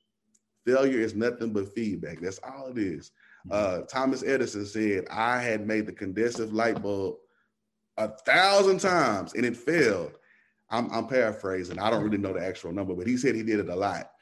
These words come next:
Speaker 2: Mm-hmm.
Speaker 1: And he said, somebody asked him, was he depressed about that? And he said, he said to the person, he said, "No, there's just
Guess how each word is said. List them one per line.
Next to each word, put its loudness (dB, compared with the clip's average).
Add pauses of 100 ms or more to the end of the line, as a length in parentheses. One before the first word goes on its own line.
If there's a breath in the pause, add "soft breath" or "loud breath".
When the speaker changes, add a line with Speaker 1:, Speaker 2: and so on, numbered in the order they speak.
(140)
Speaker 2:
Mm-hmm. -10
Speaker 1:
And -8
he 0
said, 2 (320)
somebody 2
asked 2
him, 0
was 2
he 0
depressed -2
about 2
that? -4 (520 loud breath)
And 2
he 0
said, 0
he -4
said -2
to -4
the -4
person, -4
he -12
said, 2
"No, 4
there's 0
just 0